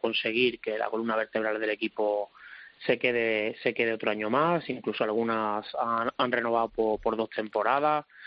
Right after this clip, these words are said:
Creo que, que eso también habla muy bien de, del club y de la, y de la directiva, que ha hecho un esfuerzo por, por eso, ¿no? Por cada vez ser más profesional y, y mantener un grupo que no está dando tanto, tanto éxito, además de que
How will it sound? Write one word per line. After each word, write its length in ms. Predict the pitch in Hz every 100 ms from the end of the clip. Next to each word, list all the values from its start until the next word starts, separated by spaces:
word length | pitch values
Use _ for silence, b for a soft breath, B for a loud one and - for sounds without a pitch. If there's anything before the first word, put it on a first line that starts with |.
| B B
Creo 180 | - 120
que, 380 | 110 113 107 104
que 100 | -
eso 180 | 113 -
también 640 | 110 110 110 107 101 113 -
habla 240 | 120 120
muy 140 | 113
bien 180 | 113 110
de, 280 | 110 104 104
del 280 | 117 110 -
club 380 | 135 151 156 135
y 180 | 117
de 160 | 113 113
la, 280 | 110 107 107
y 80 | 113
de 80 | 113
la 100 | 107
directiva, 600 | 104 104 - 139 147 156 B B B B -
que 120 | 123
ha 20 |
hecho 160 | 117 120
un 80 |
esfuerzo 500 | 110 - 123 120 127
por, 400 | 120 117 110 107 104
por 200 | 117 110
eso, 220 | 113 113
¿no? 160 | 117 127
Por 200 | 107 107
cada 160 | 107
vez 160 | 104 113
ser 100 | 120
más 140 | 113
profesional 600 | - 113 117 107 117 131
y, 260 | 143 120 107 _ B B B B B
y 120 | 165
mantener 440 | 135 127 117 123 127
un 120 | 131
grupo 320 | 131 127 143
que 100 | 143
no 80 | 131
está 160 | 110 120
dando 260 | 113 113
tanto, 640 | 113 113 107 110 107 104 120
tanto 320 | 120 117 110
éxito, 340 | 117 - 127 131
además 300 | 110 110 113
de 100 | 110
que 360 | 113 107 107